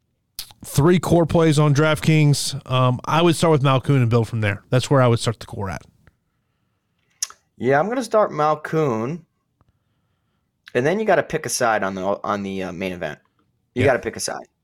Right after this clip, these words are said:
Speaker 2: You gotta go Hopfield, Viziev, or, or Gamrot, and then that leaves you with some good amount of salary.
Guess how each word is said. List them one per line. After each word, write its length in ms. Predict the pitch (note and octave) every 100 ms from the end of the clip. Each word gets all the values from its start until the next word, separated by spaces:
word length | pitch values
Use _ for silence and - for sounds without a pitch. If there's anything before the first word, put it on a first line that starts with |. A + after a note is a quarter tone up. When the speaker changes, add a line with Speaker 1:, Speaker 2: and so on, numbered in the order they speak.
| -
Speaker 2:
You 80 | A#2+
gotta 160 | G#2+
go 80 | F2+
Hopfield, 360 | G#2 G#2+ G2+ F#2
Viziev, 360 | F#2 G2 G2
or, 100 | E2+
or 180 | - F2 F2+
Gamrot, 420 | F2 E2 D#2 D#2 -
and 140 | A#2
then 160 | C3+ B2
that 180 | A#2+ F2+
leaves 220 | A#2 G#2+
you 80 | G#2
with 100 | G2+
some 260 | G2+ G2
good 160 | F#2 A2
amount 220 | F#2 F2
of 60 | F2
salary. 500 | F#2+ F2+ E2+ D#2+